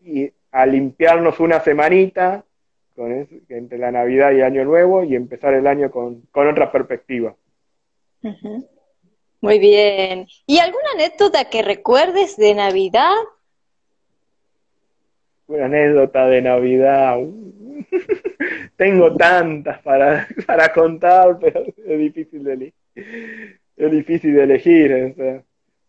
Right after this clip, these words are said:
Speaker 1: Bueno, ya hace cuatro años, o sea, cin-, estoy cinco con la liga, cuatro que soy Papá Noel <laughs> en una plaza. La anécdota que más me,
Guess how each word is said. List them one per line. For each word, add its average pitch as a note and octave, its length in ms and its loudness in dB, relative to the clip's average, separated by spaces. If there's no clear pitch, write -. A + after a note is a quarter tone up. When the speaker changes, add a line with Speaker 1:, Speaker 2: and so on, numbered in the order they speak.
Speaker 1:
Bueno, C#3+ 420 0
ya E3 240 2
hace D3+ 800 4
cuatro D#3+ 340 0
años, F3+ 300 4
o D#3+ 120 2
sea, D3 180 0
cin-, A3+ 240 -2
estoy G#3+ 200 0
cinco A#3+ 260 2
con F#3+ 180 4
la F3+ 120 6
liga, E3 500 2
cuatro F#4 320 0
que G#3 120 0
soy G#3+ 140 4
Papá F3 340 0
Noel G#3 480 4
<laughs> - 20 -20
en F#3 220 2
una F3+ 260 2
plaza. E4 640 2
La D#3+ 200 4
anécdota A3 640 4
que F3 140 -2
más A3 300 -2
me, D#3+ 380 2